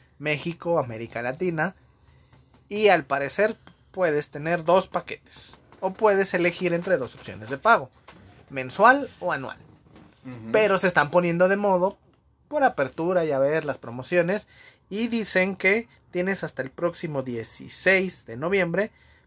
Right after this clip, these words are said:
Speaker 1: para darte una oferta especial en el plan anual. Los costos van desde ciento cincuenta y nueve pesos mensuales y anual de mil quinientos noventa y nueve pesos. Te le descuenta como trescientos varos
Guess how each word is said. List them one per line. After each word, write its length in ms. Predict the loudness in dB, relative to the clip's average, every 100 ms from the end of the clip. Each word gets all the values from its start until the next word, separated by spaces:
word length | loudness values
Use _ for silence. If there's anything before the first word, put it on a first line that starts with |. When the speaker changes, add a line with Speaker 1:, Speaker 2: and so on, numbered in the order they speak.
| _
Speaker 1:
para 260 | -14 -8 -2
darte 300 | 0 -2 -4
una 320 | -2 -2 -2 _ _
oferta 540 | -12 -10 -4 -4 -4 -8
especial 520 | -10 -8 0 2 2
en 100 | 0
el 140 | -6
plan 420 | -8 -6 -6 -6 -12
anual. 320 | -12 -10 -12 -14 _ _ _ _ _ _ _ _ -20 -2
Los 200 | 0 2
costos 420 | 2 2 2 2
van 280 | 4 4 0 _ _ _ _ _ _
desde 300 | -2 -2 -2
ciento 380 | -4 -4 -2 -6
cincuenta 420 | -8 -8 -8 -8
y 60 | -10
nueve 280 | -6 -4 -2
pesos 600 | 2 2 2 -4 -6 -16 _ _ _ _
mensuales 800 | -8 -6 2 4 6 4 -2 -6 -10
y 160 | 2
anual 420 | 2 2 0 0 0
de 120 | -4
mil 420 | -4 -2 -2 -6 _ _
quinientos 540 | -8 -6 -4 -6 -6
noventa 420 | -6 -6 -8 -12
y 60 | -10
nueve 260 | -8 -6
pesos. 480 | -8 -12 -20 -20 -20 _ _ _ _ -20 -2
Te 80 | 4
le 100 | 6
descuenta 380 | 4 2 4 2
como 200 | 2 0
trescientos 460 | 0 -2 -2 -2
varos 460 | 2 2 2 -2 -10